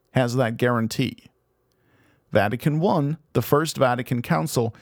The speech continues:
teaches that explicitly, quoting the words of the Fourth Council of Constantinople as follows, quote, "Since that saying of our Lord Jesus Christ, 'You are Peter,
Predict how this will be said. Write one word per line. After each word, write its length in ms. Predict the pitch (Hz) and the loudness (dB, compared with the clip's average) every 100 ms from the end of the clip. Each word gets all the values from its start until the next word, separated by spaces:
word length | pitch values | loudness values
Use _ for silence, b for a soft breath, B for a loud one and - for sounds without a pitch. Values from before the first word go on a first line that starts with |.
| b b b b b | b b b b b
teaches 340 | - 196 156 131 | -2 -2 -2 0
that 180 | 139 | 0
explicitly, 1000 | 135 - - - 180 190 120 - - - _ b - | 0 -4 -4 2 2 2 -2 -2 -10 -12 _ b -4
quoting 480 | - 156 170 175 156 | 2 4 4 0 0
the 100 | 127 | 0
words 460 | 123 165 165 147 | 2 0 0 -4
of 240 | - 127 113 | -2 -2 -2
the 80 | |
Fourth 560 | 117 - 165 170 175 - | -4 0 2 2 -2 -4
Council 580 | - 127 131 - 120 - b - | -2 -2 -2 0 -2 -4 b -6
of 200 | 127 - | -6 0
Constantinople 1080 | 151 127 - 131 110 120 120 104 - - - - | 0 0 0 0 0 0 -2 -2 -6 -14 -6 0
as 240 | 120 127 | 0 0
follows, 580 | - 120 - - - - _ _ - | 0 0 -2 -10 -14 -16 _ _ -2
quote, 360 | 139 110 - - B B B B B B B | 0 0 -4 -20 B B B B B B B
"Since 420 | - 233 269 - | 2 2 2 0
that 280 | 156 208 233 | 2 2 0
saying 520 | - 208 185 127 113 | 0 0 2 0 0
of 120 | 123 | 2
our 160 | 131 117 | 2 2
Lord 300 | 127 180 220 | 2 0 0
Jesus 400 | 180 151 127 - | -2 0 0 -2
Christ, 680 | - 180 151 107 117 - - _ | 0 2 2 0 -2 -6 -12 _
'You 280 | - 123 143 | -2 2 4
are 140 | 113 107 | 4 2
Peter, 640 | - - 220 143 127 | -2 0 2 2 2